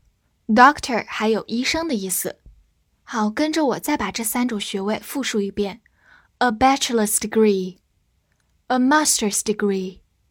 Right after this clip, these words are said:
a doctor's degree.我们来复习一下今天学过的单词。Good, good，形容词好的、愉快的、擅长的，或者名词好处。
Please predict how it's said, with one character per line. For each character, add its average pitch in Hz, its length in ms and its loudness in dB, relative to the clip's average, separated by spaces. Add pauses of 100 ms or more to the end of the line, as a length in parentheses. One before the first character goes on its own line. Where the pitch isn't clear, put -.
(440)
a 233 100 0
doctor's 220 560 0
degree. 190 600 -6 (1700)
我 240 80 -4
们 240 100 2
来 254 140 0
复 370 180 6
习 247 200 0
一 - 20 -4
下 220 240 -2
今 - 180 -4
天 233 140 -2
学 202 160 -4
过 208 120 0
的 202 120 -2
单 214 180 0
词。 190 380 -2 (580)
Good, 208 520 2 (1160)
good， 226 420 2 (840)
形 - 240 0
容 247 160 -2
词 214 320 -2
好 196 340 -4
的、 208 280 -2
愉 208 140 -4
快 262 300 -4
的、 208 200 -6
擅 254 280 -4
长 185 240 -6
的， 190 220 -6 (320)
或 240 160 2
者 220 160 0
名 202 280 -2
词 214 280 -4
好 190 280 -6
处。 - 380 -4